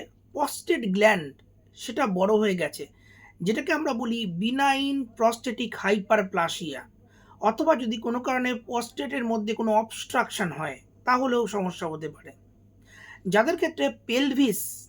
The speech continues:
তার মধ্যে বিভিন্ন রকমের সমস্যা রয়েছে, যাদের ক্ষেত্রে বিভিন্ন রকমের হার্ট ডিজিজ বা হৃৎপিণ্ডের রোগ অথবা হার্ট ফেলিওর হয়ে যাচ্ছে। মহিলাদের ক্ষেত্রে যখন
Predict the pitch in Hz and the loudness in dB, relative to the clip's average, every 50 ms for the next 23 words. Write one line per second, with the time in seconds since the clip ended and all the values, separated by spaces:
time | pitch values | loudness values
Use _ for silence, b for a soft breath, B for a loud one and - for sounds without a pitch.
0 | - _ _ _ _ - - 226 247 254 262 254 269 254 233 262 262 214 208 220 | -20 _ _ _ _ 0 6 6 6 6 6 0 -4 -6 -4 -4 -2 -2 0 0
1 | 208 262 262 262 262 247 233 226 - 233 226 226 220 233 - - _ _ _ - | -2 -2 -2 -2 -2 -4 -4 -4 -2 -2 -2 -2 -2 -4 -8 -14 _ _ _ -20
2 | - - - 220 220 220 226 220 - - 220 180 165 156 151 147 147 - - 139 | -12 -4 0 2 2 2 2 0 -2 -2 -2 -2 0 -2 -4 -6 -6 -8 -12 -14
3 | - _ _ - 175 196 208 226 311 320 320 - 302 226 - 247 240 233 214 196 | -14 _ _ -6 -2 -2 0 0 0 -2 -2 -2 -2 -2 -2 0 -2 0 0 0
4 | 208 220 262 302 330 320 311 294 277 - 311 262 269 254 196 - - 196 220 226 | 0 0 0 0 0 0 -2 -2 -2 -4 -4 -4 -2 -2 -4 -4 -2 0 0 0
5 | 214 214 233 254 247 240 226 196 185 180 185 170 165 196 240 - - - 294 277 | 0 0 -2 -2 -2 0 -2 -2 0 2 2 2 2 0 -2 -4 -4 -4 -2 -2
6 | 277 285 277 226 233 254 240 233 233 226 b b b b b b b b b b | 0 0 0 -2 0 -2 -2 -2 -4 -8 b b b b b b b b b b
7 | 202 233 233 - 285 240 285 262 220 185 202 214 220 214 214 - - - 254 262 | 2 2 4 4 2 2 2 2 2 4 6 6 6 6 4 -2 -10 -4 -2 0
8 | 262 277 285 294 285 262 214 196 196 185 175 175 170 151 - - - - - - | 2 2 2 4 4 4 4 4 4 2 2 2 0 -2 -4 -6 -14 -14 -16 -18
9 | - - - - _ _ _ - - - _ _ _ - - _ b b b b | -20 -20 -20 -20 _ _ _ -20 -20 -20 _ _ _ -20 -20 _ b b b b
10 | b b b b b 165 165 180 214 262 294 302 339 359 349 349 - 339 311 - | b b b b b 0 2 4 4 6 6 6 6 6 6 4 4 2 0 0
11 | - 277 226 - - 208 202 220 - - - - 196 196 208 202 285 262 | -2 -4 -4 -4 -4 -2 -2 -2 -2 -6 -8 -4 -2 -2 -2 -2 -2 -6